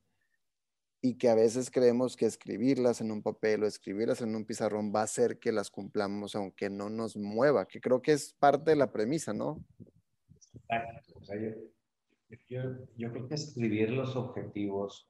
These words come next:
Speaker 2: escribir las metas, es una herramienta. No es
Speaker 1: Ujú.
Speaker 2: una garantía, no es una fórmula, no es una técnica. ¿Sí?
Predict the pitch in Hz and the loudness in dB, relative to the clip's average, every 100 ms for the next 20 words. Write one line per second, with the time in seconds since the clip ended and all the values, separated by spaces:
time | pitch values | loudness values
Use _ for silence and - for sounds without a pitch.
0 | _ _ 92 95 95 104 98 98 95 95 | _ _ -8 -6 -4 -6 -6 -8 -8 -12
1 | - - - _ 90 - 104 104 101 92 | -18 -20 -20 _ -14 -10 -8 -6 -6 -4
2 | 92 85 80 78 - _ _ _ _ _ | -4 -6 -8 -12 -18 _ _ _ _ _
3 | _ _ _ _ _ 92 95 95 110 107 | _ _ _ _ _ -6 -4 -4 -4 -2
4 | 107 95 92 - 104 90 78 87 87 - | 0 0 -2 -2 -2 -2 -2 -4 -8 -6
5 | 101 95 - 107 101 95 78 73 80 - | -6 -6 0 0 2 0 -2 -4 -8 -10
6 | - 90 87 - 98 92 - - - _ | -10 -8 -4 0 0 0 -4 -10 -18 _
7 | _ _ _ _ _ _ | _ _ _ _ _ _